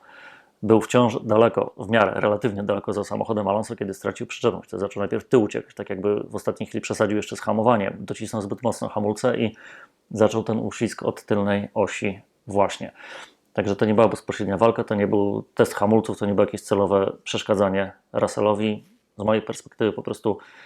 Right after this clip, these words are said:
zagapił się, dał się wciągnąć w pułapkę, nawet nie do końca, bo tak naprawdę tutaj nie było takiej walki bezpośredniej, po prostu Alonso sobie układał zakręt tak, jak chciał, tak jak powinien mieć do tego prawo. A to, że Russell dał się zaskoczyć, no to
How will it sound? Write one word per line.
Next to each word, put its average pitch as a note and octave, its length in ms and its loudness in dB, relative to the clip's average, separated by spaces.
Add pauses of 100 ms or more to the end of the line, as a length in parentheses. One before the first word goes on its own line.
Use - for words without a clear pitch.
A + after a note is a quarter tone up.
(500)
zagapił G#2 480 2
się, A#2 240 2
dał G#2 180 0
się G#2 120 -8
wciągnąć G2+ 440 -4
w - 240 -20
pułapkę, A2+ 440 2
nawet A2 260 -2
nie B2+ 80 0
do C3 100 2
końca, C3 340 2
bo G#2 80 -6
tak - 160 -12
naprawdę G#2 280 -2
tutaj G#2 180 -6
nie G#2 100 0
było G#2+ 140 2
takiej - 280 -4
walki G#2 680 -2 (120)
bezpośredniej, G#2+ 540 -2
po - 100 -12
prostu - 300 -4
Alonso G#2 260 -2
sobie G#2 240 -4
układał G#2 380 0
zakręt G2 380 0
tak, - 180 -12
jak - 240 -4
chciał, G#2+ 240 -2
tak - 160 -8
jak - 140 -6
powinien G2+ 340 0
mieć G2 120 -2
do G2 100 -4
tego G2 220 -4
prawo. F2+ 360 0 (800)
A G#2+ 60 -6
to, A2 120 2
że G2 140 2
Russell G2+ 260 2
dał G#2 140 2
się A#2 120 -4
zaskoczyć, - 640 -2
no A2 180 -10
to A2 320 -4